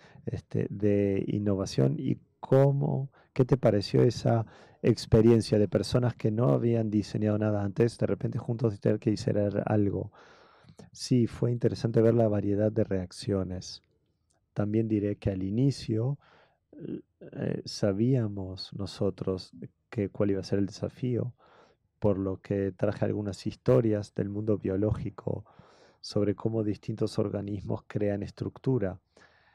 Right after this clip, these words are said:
Eh, el, el caso de, eh, la parte exterior del bolígrafo y no la tinta por dentro. Y es como construir ese puente difícil de ir de una ide-, pasar de una idea biológica a un nuevo diseño.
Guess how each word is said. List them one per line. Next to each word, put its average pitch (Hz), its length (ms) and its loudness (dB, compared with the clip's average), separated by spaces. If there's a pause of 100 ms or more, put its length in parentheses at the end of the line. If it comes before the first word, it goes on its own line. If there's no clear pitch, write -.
(460)
Eh, 110 340 -14 (160)
el, 98 500 -4
el 95 520 -4 (100)
caso 95 480 -4
de, 101 480 2 (140)
eh, 104 140 -2
la 101 200 2
parte 98 320 -4
exterior 110 480 4
del 104 140 2
bolígrafo 101 480 2
y 107 100 2
no 98 220 0
la 98 140 -2
tinta 98 360 -4
por 107 200 0
dentro. 101 440 -2 (880)
Y 113 280 2
es 104 200 2
como 131 640 0 (120)
construir 117 460 -2
ese 120 240 0
puente 123 500 -2
difícil 110 640 -2
de 107 220 2
ir 113 280 0
de 107 80 0
una 107 180 -2
ide-, 104 260 -2
pasar 107 340 -2
de 110 60 -4
una 110 140 -2
idea 104 180 2
biológica 117 720 0 (100)
a - 100 -6
un 104 340 -6
nuevo 98 320 -2
diseño. 98 560 -4